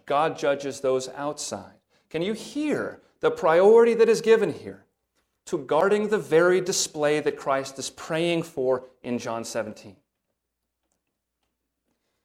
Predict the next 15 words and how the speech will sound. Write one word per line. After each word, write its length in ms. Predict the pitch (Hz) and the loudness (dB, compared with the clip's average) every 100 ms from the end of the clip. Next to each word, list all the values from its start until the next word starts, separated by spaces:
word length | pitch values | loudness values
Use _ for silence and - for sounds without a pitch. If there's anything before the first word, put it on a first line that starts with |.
| _ | _
Friends, 220 | 147 135 | -2 0
this 180 | 143 160 | -2 -2
is 120 | 127 | -2
the 200 | 135 127 - - | -2 -4 -8 -10
entire 480 | 113 - - 151 165 | -10 -8 -4 -2 2
basis 840 | 147 151 - 107 92 - - - _ _ _ _ _ _ _ _ _ _ _ _ _ _ _ | 2 0 -2 -6 -10 -14 -14 -16 _ _ _ _ _ _ _ _ _ _ _ _ _ _ _
for 120 | - 135 | -4 -2
church 340 | - 156 - | -2 -4 -4
discipline. 480 | - - 160 101 - _ _ _ _ _ _ _ _ _ _ _ _ _ _ _ _ _ _ _ _ _ _ _ _ _ _ _ | -8 -8 -10 -14 -20 _ _ _ _ _ _ _ _ _ _ _ _ _ _ _ _ _ _ _ _ _ _ _ _ _ _ _
And 120 | 139 | 0
if 140 | 135 135 | 0 0
you've 120 | 156 | -4
seen 500 | - - 220 220 160 | -4 -2 0 2 0
this 180 | 123 - | -4 -4
morning 340 | 135 131 123 | -2 -2 -2